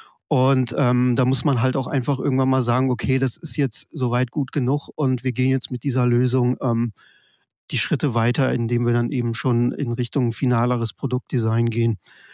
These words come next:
Ähm, das machen sicherlich, das machen sicherlich andere Hersteller anders. Die entwickeln eben an einem Pro-, Produkt sehr, sehr lange. Das ist in unserem Sektor halt ein bisschen schwierig, weil, ähm, der Kunde will halt auch immer was Neues, was,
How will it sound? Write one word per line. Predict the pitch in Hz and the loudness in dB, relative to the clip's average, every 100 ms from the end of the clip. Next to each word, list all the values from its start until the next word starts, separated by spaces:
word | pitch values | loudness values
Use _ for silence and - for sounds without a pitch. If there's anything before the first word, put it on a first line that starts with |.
| - - - - | -20 -20 -20 -4
Ähm, | 120 120 123 | 0 2 2
das | 135 143 | 2 2
machen | 156 143 | 2 2
sicherlich, | 165 175 151 139 - _ _ _ _ _ _ | 2 4 2 0 -4 _ _ _ _ _ _
das | - 131 | -4 0
machen | 131 139 | 2 2
sicherlich | 131 147 156 143 - | 2 0 0 0 0
andere | 143 147 | 0 0
Hersteller | 127 139 - 139 131 127 | 0 0 0 -2 0 0
anders. | 135 175 151 | 0 0 -2
Die | - 151 | -4 -4
entwickeln | 127 135 160 160 | -2 -2 -2 -2
eben | 139 135 | 0 0
an | 135 | 0
einem | 135 139 147 | 0 0 0
Pro-, | 131 131 - - | 0 0 -2 -4
Produkt | - 135 143 151 | -4 0 0 -2
sehr, | 113 135 139 | 0 2 2
sehr | 135 | 2
lange. | 127 127 156 156 - - - - - - _ - | 2 2 2 2 -2 -14 -20 -20 -20 -20 _ -2
Das | 127 - | 0 0
ist | 160 - - - | -2 -2 -4 -2
in | 139 139 139 | 2 4 2
unserem | - 151 143 135 | 2 2 2 2
Sektor | 127 147 160 139 | 2 0 0 2
halt | 143 - | 2 0
ein | 139 | -2
bisschen | 131 - 135 | -2 0 -2
schwierig, | - 127 135 117 110 - | 0 0 2 2 0 0
weil, | 120 113 120 143 | 0 2 0 0
ähm, | 117 117 | -2 0
der | 127 | 0
Kunde | 143 135 135 | 0 0 2
will | 127 123 | 2 0
halt | 127 - | 0 -4
auch | - | -6
immer | 135 123 | -2 0
was | 120 - | 0 0
Neues, | 120 131 143 - | 2 2 2 0
was, | 127 135 - - | -4 -6 -6 -10